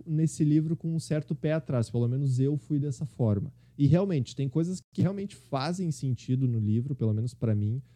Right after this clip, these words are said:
e tem outras que eu fiquei pensando, "Caramba, que, que coisa estranha", assim. Mas, continuando com o resumo, ele, ele foca bastante em desenvolver, desenvolver a pessoa ao seu potencial completo.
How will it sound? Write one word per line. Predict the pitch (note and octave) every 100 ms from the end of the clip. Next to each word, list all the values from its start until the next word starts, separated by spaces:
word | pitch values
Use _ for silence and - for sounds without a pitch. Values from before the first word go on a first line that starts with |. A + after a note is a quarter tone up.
| _
e | D3
tem | - G3+
outras | F3 F3+ G3 -
que |
eu | F#3
fiquei | -
pensando, | F3 F3+ - F3 D#3+ C3 _ _ _
"Caramba, | - D3+ C#3 D3 C3
que, | - A#2 G#2+
que | -
coisa | - C3 C3+
estranha", | - - B2 A2+ G2+
assim. | - G#2+
Mas, | A2+ C3 - - _ -
continuando | F#3 F#3 G3 F3 E3+ F#3+
com | F#3
o |
resumo, | D#3+ C3 A#2 C3+ D3 A2+ - - - B2
ele, | C3+ C3+ C#3+ C#3
ele | C#3 C#3+
foca | - D3 E3
bastante | D3 D3+ - C#3+ D#3 -
em | D3
desenvolver, | C#3+ C3+ C#3 B2+ A#2+ C3+ C3+ - A#2+
desenvolver | A2+ C3 D3 C#3 C3 A2 A#2 C3+ - - _ _ _ _ -
a | A#2+
pessoa | C3+ A#2+ - B2+ B2+
ao | B2+ A#2+
seu | - C3
potencial | C3+ B2 B2 - B2 B2
completo. | B2 A#2 G#2+ G#2+ A2 -